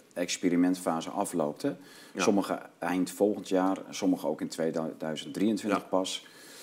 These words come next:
Speaker 1: Eh, dus dat is heel wisselend per vaccin. Maar we zitten,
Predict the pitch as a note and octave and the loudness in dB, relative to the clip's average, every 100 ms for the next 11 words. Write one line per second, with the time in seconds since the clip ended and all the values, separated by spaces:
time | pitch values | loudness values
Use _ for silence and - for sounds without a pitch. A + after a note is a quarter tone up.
0 | - - - D#2+ E2+ E2 E2+ F#2+ F#2 F2+ | -18 -18 -8 -2 0 0 0 0 0 2
1 | G2 F#2+ F2+ C2+ G2 - G#2+ A#2 B2+ F#2 | 4 4 2 0 -2 0 0 0 0 0
2 | E2+ - E2 - F2+ G#2 G#2 E2 F2+ - | 0 -2 -6 -2 -2 0 -2 -2 -2 -4
3 | D2+ E2 E2 G#2 - | -6 -4 -2 -4 -6